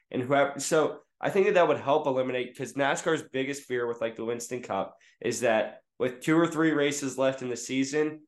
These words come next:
there's someone that is so far ahead that as long as they don't wreck out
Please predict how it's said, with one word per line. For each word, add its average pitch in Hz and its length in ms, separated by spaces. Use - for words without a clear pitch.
there's 151 240
someone 160 560
that 131 160
is 127 200
so 131 180
far 151 320
ahead 120 520
that 117 440
as 143 240
long 165 240
as 160 100
they 151 160
don't 151 340
wreck 139 280
out 123 320